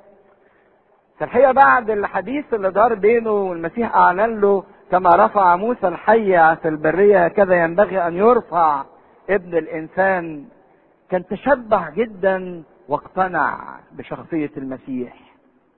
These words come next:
لكن ما كانش قادر يظهر الايمان، فحاول يدافع عن المسيح ولو بطريقة خفية.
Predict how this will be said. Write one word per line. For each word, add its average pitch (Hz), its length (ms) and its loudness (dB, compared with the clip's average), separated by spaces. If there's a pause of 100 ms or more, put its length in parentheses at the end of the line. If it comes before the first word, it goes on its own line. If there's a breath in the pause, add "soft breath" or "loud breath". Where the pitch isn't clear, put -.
(1000)
لكن 180 240 -6
ما 202 80 -2
كانش 247 300 -6
قادر 233 280 2
يظهر 170 520 2
الايمان، 135 760 -4 (440 soft breath)
فحاول 320 520 2
يدافع 262 460 2
عن 196 240 2
المسيح 196 580 -8 (320 soft breath)
ولو 196 380 4
بطريقة 185 560 -8
خفية. 139 640 -8